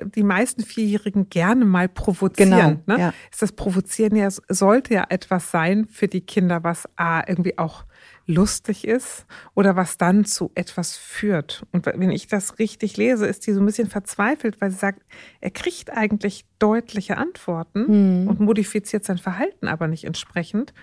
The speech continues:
Speaker 1: Und wir wissen gar nicht so richtig,
Speaker 2: Wo der Anfasser
Speaker 1: wir
Speaker 2: ist.
Speaker 1: kommen nicht in guten Kontakt mit ihm.
Speaker 2: Mhm.
Speaker 1: Und es hört sich so an, als ob sie das alles probiert hat, was man so probiert und machen sollte. Und da darf, da darf man sich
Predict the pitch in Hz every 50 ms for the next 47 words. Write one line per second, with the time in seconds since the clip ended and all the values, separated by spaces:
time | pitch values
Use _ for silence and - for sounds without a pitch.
0 | - - _ _ - 202 190 220 214 185 180 - 202 247 262 - - 339 320 311
1 | - - _ - 196 165 165 180 190 196 - - - - - 180 165 - _ -
2 | - 180 196 196 - - - 175 185 190 185 - - 196 202 - - 185 175 -
3 | 208 - - - 254 262 269 254 247 226 - - 214 214 202 233 226 - 202 -
4 | - 190 175 - - - 359 - - - _ 180 156 156 - - 151 147 147 151
5 | 156 - _ _ - 202 208 202 196 185 180 185 208 233 226 - _ _ _ _
6 | _ _ _ _ _ _ _ _ _ _ _ _ _ _ _ _ _ _ _ _
7 | - - - 196 - 190 - 220 269 277 - 240 - - 226 226 226 - - 220
8 | - - 226 214 226 233 - - - 208 214 233 233 - - _ - 254 208 226
9 | 226 220 233 214 - - 190 - 214 190 - 202 196 - - - - 202 185 -
10 | - 185 185 185 165 - 208 190 190 190 190 202 208 208 - 247 285 339 - _
11 | _ _ _ _ _ _ _ _ - 196 - 208 190 - 214 190 220 269 262 -
12 | - 196 - 214 202 196 - 202 202 233 269 302 - - - - 247 233 220 202
13 | 208 - 208 - - -